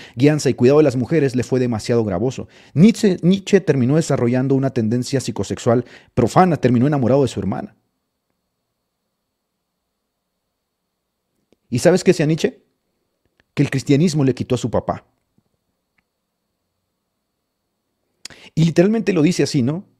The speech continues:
Que el cristianismo debilitó a su papá, lo hizo un hombre débil, femenino. ¿Y contra quién lanzó toda su furia Nietzsche? Contra el cristianismo, y específicamente contra esa figura de Dios.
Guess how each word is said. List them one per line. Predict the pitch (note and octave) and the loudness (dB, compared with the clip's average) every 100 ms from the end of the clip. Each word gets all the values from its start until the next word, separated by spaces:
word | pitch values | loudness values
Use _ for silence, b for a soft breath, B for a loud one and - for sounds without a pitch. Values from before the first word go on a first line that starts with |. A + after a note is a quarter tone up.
| _ _ _ _ _ | _ _ _ _ _
Que | - | -2
el | C3 | -2
cristianismo | C#3+ C3+ D#3 D3+ | -2 -2 -2 0
debilitó | C#3+ B2+ A2+ G#2+ | 0 2 0 0
a | G#2 | -2
su | C3 | -2
papá, | F#2+ A#2 | 0 2
lo | B2 | 2
hizo | B2+ C3 | 0 0
un | |
hombre | B2+ B2 | 0 0
débil, | A2+ B2 A2 E2 | 0 0 0 -6
femenino. | _ A#2 A2 A2+ C3 - _ _ _ _ _ _ _ - | _ -4 0 0 0 -6 _ _ _ _ _ _ _ -6
¿Y | C#3+ | -2
contra | D#3 D3+ D#3 | 0 2 0
quién | - G#3+ G#3+ | 0 0 2
lanzó | E3+ D3 F3+ | 0 0 0
toda | F#3 F3+ | 2 2
su | E3+ | 0
furia | B2 D#3+ C3+ | 0 2 2
Nietzsche? | B2+ C#3 - A#3+ _ _ _ _ _ _ _ _ _ _ _ _ _ _ | 0 -4 -10 -14 _ _ _ _ _ _ _ _ _ _ _ _ _ _
Contra | - C3 A#2 | -6 -2 -2
el | A2+ | -4
cristianismo, | A2 G#2+ C#3 C3 F2 - | -4 0 0 -2 -6 -8
y | - | -2
específicamente | C3 C3+ F3+ D3+ C3 D#3 F3+ F#2 - | -2 0 -4 -4 -2 -4 -4 -10 -6
contra | A#2 G#2+ | -6 -4
esa | B2 - | -4 -4
figura | G#2 A2+ | -2 0
de | A2 F#2 | 0 -2
Dios. | E2 - | -6 -10